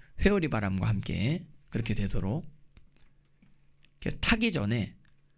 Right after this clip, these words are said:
타기 전에 그들이 휩쓸려지게 되는, 뜨겁게 되기 전에 휩쓸려지게 되는 그런 상황이 되게 해달라고, 어, 기도하는 겁니다. 그래서 "both living and in his words."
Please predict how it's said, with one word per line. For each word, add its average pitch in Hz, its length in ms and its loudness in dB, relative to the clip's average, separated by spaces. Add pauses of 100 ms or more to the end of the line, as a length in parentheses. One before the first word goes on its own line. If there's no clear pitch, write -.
(220)
타기 214 280 2
전에 160 480 -2 (680)
그들이 123 240 -2
휩쓸려지게 156 560 0
되는, 98 480 -2 (480)
뜨겁게 226 340 2
되기 120 200 0
전에 113 400 -2 (600)
휩쓸려지게 170 600 2
되는 98 500 -2 (520)
그런 143 200 2
상황이 151 300 0
되게 117 220 0
해달라고, 113 600 0 (580)
어, 95 200 0
기도하는 135 460 0
겁니다. 92 440 -6 (920)
그래서 117 200 0 (240)
"both 143 340 2
living 117 520 0 (600)
and 175 480 2 (100)
in 151 240 2
his 143 220 0
words." 123 560 -2